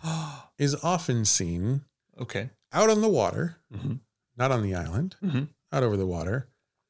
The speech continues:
Speaker 2: going back and forth over the top of the water.
Speaker 1: Mm.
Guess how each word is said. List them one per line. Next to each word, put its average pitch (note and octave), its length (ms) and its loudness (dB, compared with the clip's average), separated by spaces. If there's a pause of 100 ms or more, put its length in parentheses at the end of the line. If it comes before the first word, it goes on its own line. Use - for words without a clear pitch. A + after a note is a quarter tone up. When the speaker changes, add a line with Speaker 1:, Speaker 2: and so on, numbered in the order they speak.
(460)
Speaker 2:
going E3 160 0
back G#2+ 300 -4
and A#2+ 100 -2
forth F3+ 400 -6 (800)
over G#2 100 -4
the A2 80 -2
top G2 240 -6
of C3 60 -4
the - 60 0
water. G3 380 -4 (160)
Speaker 1:
Mm. B2+ 440 0